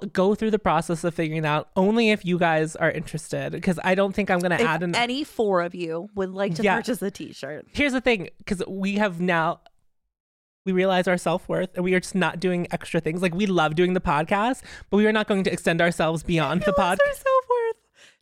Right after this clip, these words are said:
Speaker 2: Truly.
Speaker 1: I'm just saying, I'm not gonna ex-, like, expel more energy than I have to. That's all.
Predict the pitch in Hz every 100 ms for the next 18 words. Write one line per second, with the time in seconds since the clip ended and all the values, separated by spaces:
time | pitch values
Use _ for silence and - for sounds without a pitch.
0 | _ - 180 175 190 _ _ _ _ 269
1 | 415 508 277 254 220 262 269 233 180 180
2 | - - - 175 - - - - 175 160
3 | 160 151 147 151 147 151 - - - 190
4 | - _ _ _ _ _ _ _ _ -
5 | 262 156 170